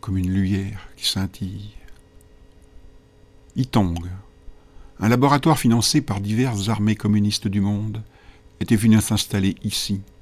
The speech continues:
à Nuifeng, dans cette enclave indépendante et secrète du territoire du milieu,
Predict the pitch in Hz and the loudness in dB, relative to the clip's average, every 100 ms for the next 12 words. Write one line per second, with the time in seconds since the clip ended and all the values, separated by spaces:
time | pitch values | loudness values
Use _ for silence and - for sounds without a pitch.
0 | - _ - - - - - - - 101 | -20 _ -20 -20 -20 -20 -20 -18 -4 0
1 | 101 101 - 92 85 90 87 - - _ | 2 0 0 -2 -4 -8 -14 -20 -20 _
2 | - _ _ _ - - 95 - 92 98 | -20 _ _ _ -20 -10 -6 -4 -2 -2
3 | 104 92 90 - 101 104 104 101 92 92 | 0 -2 -4 -4 0 0 0 -2 -2 -6
4 | 87 - - - - - - - - 95 | -12 -16 -18 -18 -20 -20 -18 -10 -4 -4
5 | - - 85 - - - - - - - | -6 -10 -10 -12 -20 -20 -20 -20 -20 -18
6 | - 92 95 92 104 92 92 92 92 92 | -14 -8 -6 -6 -6 -6 -6 -6 -6 -6
7 | 87 | -8